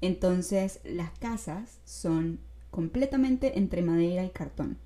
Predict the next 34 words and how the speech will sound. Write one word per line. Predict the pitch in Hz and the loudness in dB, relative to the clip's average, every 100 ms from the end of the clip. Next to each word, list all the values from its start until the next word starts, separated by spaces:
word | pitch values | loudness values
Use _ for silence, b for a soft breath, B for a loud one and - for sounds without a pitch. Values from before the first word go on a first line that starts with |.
| B B B B | B B B B
Por | - 190 | 4 4
eso | 196 214 | 4 0
son | 226 202 | -2 0
tan | 208 196 | 0 0
destructibles | 185 - 180 - 196 185 190 | 0 -2 -4 -2 -4 -2 -4
cada | 196 180 | -4 -2
vez | 175 180 | -2 -2
que | 190 | -6
viene | 190 180 165 | -6 -4 -2
un | 165 170 | -2 -2
huracán. | 151 151 151 B B B - | -4 -6 -10 B B B 2
Y | 285 | 4
de | 277 | 4
hecho, | 277 339 | 0 -2
yo | 240 262 320 - - | -2 0 -2 -4 -8
viví | 208 220 240 | -6 -4 -2
en | 247 | -2
Florida | 262 247 240 226 | -2 -2 -2 0
por | 190 175 | 2 2
un | 175 | 0
tiempo. | 175 143 139 165 - | 0 -2 0 -2 0
Ok, | - 180 165 | 0 2 2
ustedes | 160 156 156 | 2 -2 -4
saben | 156 147 | -4 -4
esto. | - 143 | -4 -4
Mi | 151 | -4
familia | 165 180 220 | -2 -4 -2
vive | 202 196 | -2 -2
en | 190 | -4
Florida. | - 185 175 170 165 B B B - | -2 0 2 0 -2 B B B -4
Yo | 165 | 4
estudié | 175 175 185 165 165 | 4 6 2 2 4
en | 165 | 2
Florida | 175 160 156 156 151 147 | 0 -4 -2 -2 -4 -6